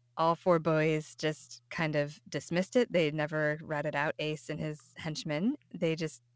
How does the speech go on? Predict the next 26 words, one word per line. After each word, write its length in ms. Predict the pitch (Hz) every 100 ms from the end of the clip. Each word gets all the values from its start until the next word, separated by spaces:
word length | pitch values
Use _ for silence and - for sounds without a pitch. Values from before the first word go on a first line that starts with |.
| _ -
went, 180 | 156 -
"Oh, 120 | 233 214
it 60 |
was 120 | 196
worth 200 | 190 170
it," 200 | 160 156 _ _ -
and 240 | 170 165 160
moved 260 | 170 180 180
on. 300 | 151 143 180 - - - - -
And 460 | 190 190 190 185 - -
nothing 680 | 185 202 247 277 285 294 247 208
really 300 | 233 247 269 -
ever 240 | 262 285
happened 380 | 285 330 403 233
to 140 | -
Ace. 320 | 160 139 -
Gordy 320 | - 180 190 185
saw 340 | 190 190 185
him, 200 | 175 175 -
you 80 | 175
know, 160 | 165 160 - -
a 40 |
few 200 | - 185
years 340 | 175 170 170
later, 260 | 160 160 165
like 140 | 151